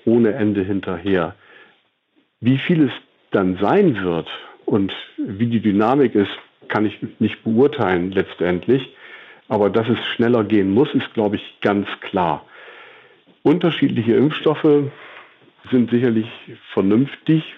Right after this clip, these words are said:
weil damit die Gesamtanzahl stark und deutlich und schnell erhöht werden kann. Hier wird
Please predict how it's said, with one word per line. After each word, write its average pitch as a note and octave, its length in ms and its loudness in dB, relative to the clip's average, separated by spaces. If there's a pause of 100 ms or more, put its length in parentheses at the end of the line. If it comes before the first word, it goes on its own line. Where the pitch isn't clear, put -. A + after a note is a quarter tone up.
weil G2+ 400 2 (360)
damit G#2+ 400 0
die G2+ 60 -6
Gesamtanzahl G2+ 1300 -2 (680)
stark - 640 -2 (180)
und G2 160 -4
deutlich A2+ 400 2
und G2 120 -4
schnell G#2 280 2
erhöht G2 360 0
werden B2+ 280 0
kann. C3 300 -2 (520)
Hier G#2+ 220 2
wird A2 180 0